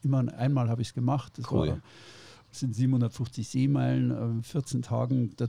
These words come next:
Speaker 1: durchgebolzt. Das war mir zu viel. Ich will ein bisschen mehr von der Landschaft kriegen und wenn alles dann klappt, dann segle ich das Boot zurück ins Mittelmeer.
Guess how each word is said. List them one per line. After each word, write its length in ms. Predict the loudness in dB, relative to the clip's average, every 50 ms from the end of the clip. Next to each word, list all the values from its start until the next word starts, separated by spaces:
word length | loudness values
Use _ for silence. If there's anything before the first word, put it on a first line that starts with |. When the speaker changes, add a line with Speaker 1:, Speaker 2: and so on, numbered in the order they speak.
| -4 -2
Speaker 1:
durchgebolzt. 880 | -2 -2 -2 -2 -2 -6 -6 -4 -2 0 0 0 0 -4 -6 -8 -6
Das 120 | -6 -2
war 120 | 0 0 0
mir 120 | 0 0
zu 120 | -2 -6
viel. 240 | -6 -4 -2 -2 -2
Ich 120 | -2 -2 -2
will 80 | -2
ein 80 | -2 0
bisschen 360 | -2 -4 -4 -6 -6 -4 -2
mehr 140 | 0 0 0
von 120 | -2 -2
der 100 | -2 -2
Landschaft 420 | 0 0 0 0 0 0 -2 -2 -2
kriegen 260 | -2 0 2 2 2
und 80 | 2
wenn 160 | 0 0 -2 0
alles 320 | 0 0 0 0 0 -2
dann 260 | 0 0 0 0 -2
klappt, 480 | -4 -6 -4 -4 -4 -4 -8 -10 -6 -4
dann 220 | -2 -2 0 0
segle 260 | -2 -2 -4 -4 -6
ich 140 | -8 -8 -6
das 120 | -6 -8 -8
Boot 280 | -6 -6 -6 -6 -6
zurück 260 | -8 -8 -8 -6 -6
ins 160 | -8 -8 -6 -6
Mittelmeer. 480 | -6 -4 -4 -4 -6 -6 -6 -8 -10